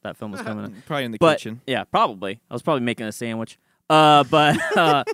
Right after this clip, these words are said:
Speaker 1: like, he just, like, knows about, like, okay, these, this weird militia is camped out here.
Speaker 2: Oh, he explains why he knows them.
Speaker 1: Uh, he does explain,
Speaker 2: Yeah.
Speaker 1: yeah, that he has a past with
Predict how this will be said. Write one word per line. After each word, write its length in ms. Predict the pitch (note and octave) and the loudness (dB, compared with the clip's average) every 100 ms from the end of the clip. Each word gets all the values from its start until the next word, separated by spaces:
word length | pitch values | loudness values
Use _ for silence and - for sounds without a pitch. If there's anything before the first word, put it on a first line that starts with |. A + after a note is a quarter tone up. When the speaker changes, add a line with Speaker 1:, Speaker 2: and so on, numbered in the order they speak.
| - A4 - | -10 -14 -4
Speaker 1:
like, 200 | E3 G3 | 0 0
he 140 | - C#4 | 0 0
just, 200 | D#4 C#4 | 0 2
like, 200 | C4+ E3 | 2 2
knows 600 | D3+ D3+ F3 G#3+ G#3 E3+ | 0 4 6 6 4 2
about, 440 | D3+ D#3+ D#3 D#3 C3+ | 2 4 4 2 -2
like, 160 | B2 | -2
okay, 180 | B2 D#3 | 0 0
these, 220 | C#3+ C3+ | -2 -4
this 200 | - C3+ - | -4 -6 -4
weird 400 | C3 D3 F3 C3+ | -2 0 0 0
militia 420 | B2+ D3 D#3 C3+ | -2 0 0 0
is 160 | A#2+ | -2
camped 320 | - C3+ A#2+ C3 | -2 -4 -2 2
out 220 | D#3 D3 | 2 0
here. 440 | B2 A2 G#2+ G#2+ - | -2 -2 0 -2 -6
Speaker 2:
Oh, 80 | E3 | -12
he 80 | E3 | -12
explains 320 | F3+ G3+ B2 | -12 -14 -12
why 100 | G2+ | -10
he 60 | G#2 | -10
knows 220 | G2+ - | -10 -10
them. 200 | A2+ - _ _ _ _ _ - | -12 -14 _ _ _ _ _ -6
Speaker 1:
Uh, 60 | G3 | -4
he 100 | A#3 | -2
does 160 | C#4+ | -2
explain, 460 | F3+ - A#3+ A#2+ D#2 _ | -4 -8 -6 -6 -10 _
Speaker 2:
Yeah. 100 | C3+ | -6
Speaker 1:
yeah, 180 | G3 C3+ | -2 0
that 120 | B2+ | 0
he 80 | C3+ | 0
has 160 | D3+ C#3+ | 0 0
a 60 | B2 | 0
past 420 | D3 C#3+ C3+ - | 2 2 2 -4
with 180 | A#2 | -4